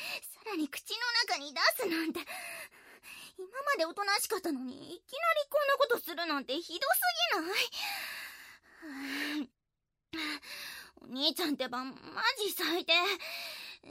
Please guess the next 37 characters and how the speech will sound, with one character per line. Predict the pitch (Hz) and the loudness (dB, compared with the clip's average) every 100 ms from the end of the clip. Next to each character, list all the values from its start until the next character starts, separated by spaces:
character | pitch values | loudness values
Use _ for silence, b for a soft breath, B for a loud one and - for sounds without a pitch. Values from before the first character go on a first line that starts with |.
| 269 | -16
せ | - 320 | -12 -8
っ | |
か | - 554 | -2 2
く | 554 | 2
し | - | 2
つ | 494 | 0
け | - - | 0 -2
て | |
分 | 254 226 240 | -4 -6 -4
か | 269 | -2
ら | 262 | 0
せ | 277 | -2
た | 262 | -6
と | 240 | -8
思 | 208 220 226 | -8 -6 -4
っ | |
た | 302 | -2
の | 262 | -2
に、 | 196 | -4
全 | 190 | -14
然 | |
分 | 190 _ - - 466 679 622 571 | -18 _ -20 -16 0 4 6 6
か | 539 571 | 6 4
っ | |
て | 311 | 4
な | 247 262 | 2 0
い | 285 | 2
ん | |
だ | 262 | 0
か | - | -2
ら。 | 226 | 0
も | 240 262 226 _ _ _ _ _ _ _ | 6 6 6 _ _ _ _ _ _ _
う、 | 294 | -12
マ | 254 240 247 262 285 285 269 254 294 302 339 427 494 539 | -10 -8 -6 -4 -2 -2 -4 -6 -8 -8 -4 0 2 2
ジ | 370 370 | 0 -2
最 | 453 427 440 427 | 6 8 8 6
悪。 | 440 | 4